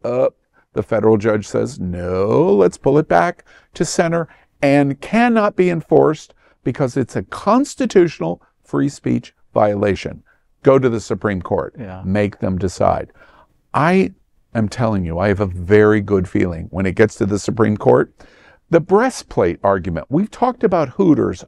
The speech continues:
Speaker 1: over and over again. Who made the decision among the radical evangelicals and the G O P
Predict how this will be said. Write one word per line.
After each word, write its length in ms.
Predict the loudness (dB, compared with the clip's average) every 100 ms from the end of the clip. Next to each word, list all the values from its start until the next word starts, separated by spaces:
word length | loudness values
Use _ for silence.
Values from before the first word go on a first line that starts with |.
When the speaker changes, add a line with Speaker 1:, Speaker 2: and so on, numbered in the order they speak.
| 4
Speaker 1:
over 380 | 4 2 -4
and 120 | -6 -2
over 360 | 0 0 0
again. 400 | 0 -2 -6 -8 -18 -20 -20 _
Who 380 | 2 6 6 4
made 300 | 0 0 0
the 80 | 0
decision 640 | 0 0 2 4 2 0
among 300 | -2 0 0
the 120 | 0
radical 580 | 2 2 2 0 -2 0
evangelicals 800 | 0 0 0 2 0 2 0 0
and 180 | 0 2
the 60 | 2
G 180 | 4
O 80 | 4
P 380 | 4 4 4 2